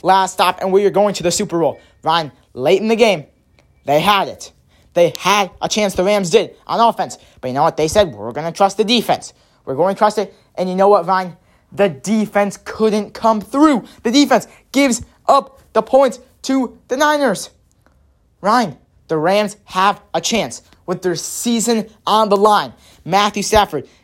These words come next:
needs a game-winning drive. All they need is a field goal at their own side of the yard,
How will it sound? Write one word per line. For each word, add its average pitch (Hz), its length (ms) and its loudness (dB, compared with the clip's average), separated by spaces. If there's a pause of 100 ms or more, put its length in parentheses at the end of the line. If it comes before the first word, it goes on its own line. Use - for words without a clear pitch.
(120)
needs 190 300 -2
a 196 120 4
game-winning 202 1120 -2 (260)
drive. 190 360 2 (300)
All 214 300 4
they 220 160 -4
need 214 320 -4
is 214 120 2
a 214 60 2
field 220 320 0
goal - 240 -4 (300)
at 185 260 0
their 190 300 0 (240)
own 214 460 2 (180)
side 208 380 0 (280)
of 202 260 2 (300)
the 196 140 2
yard, 202 380 2